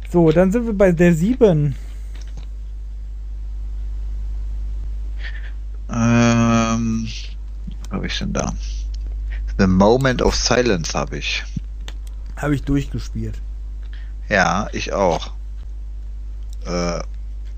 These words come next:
Speaker 2: weil's halt atmosphärisch, ähm,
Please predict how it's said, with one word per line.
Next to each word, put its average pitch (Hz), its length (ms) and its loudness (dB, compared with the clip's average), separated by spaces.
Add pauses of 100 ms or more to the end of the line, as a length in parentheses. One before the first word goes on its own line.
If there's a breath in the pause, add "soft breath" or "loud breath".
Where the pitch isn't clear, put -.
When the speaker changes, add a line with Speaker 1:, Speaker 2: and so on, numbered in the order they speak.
(100)
Speaker 2:
weil's 98 380 2
halt 92 320 2 (840)
atmosphärisch, - 920 -4 (140)
ähm, 165 420 -2